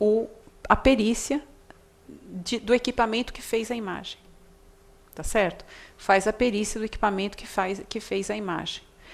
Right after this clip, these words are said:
É um exagero? É, mas pra determinadas situações, que aquela é a única prova que você tem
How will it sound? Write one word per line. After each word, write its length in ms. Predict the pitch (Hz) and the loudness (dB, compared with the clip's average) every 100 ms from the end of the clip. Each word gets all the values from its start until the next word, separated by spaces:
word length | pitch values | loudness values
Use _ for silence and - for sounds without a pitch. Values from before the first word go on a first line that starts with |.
| - | 0
É 120 | - | 6
um 80 | 254 | 6
exagero? 600 | 254 220 208 247 277 269 | 8 8 8 6 6 10
É, 260 | 226 170 - - - | 10 10 4 -8 2
mas 140 | 196 | 2
pra 140 | - 247 | 4 4
determinadas 640 | 254 262 254 240 240 220 | 4 2 4 4 6 6
situações, 640 | - 214 185 175 233 226 - | 4 4 2 2 0 0 4
que 100 | 208 | 4
aquela 280 | 202 262 | 6 6
é 40 | 247 | 8
a 40 | |
única 300 | 285 349 285 | 8 6 6
prova 360 | 254 220 214 196 | 8 8 8 6
que 100 | 196 | -2
você 300 | 196 - 208 | -4 -2 0
tem 340 | 208 180 185 | 2 2 2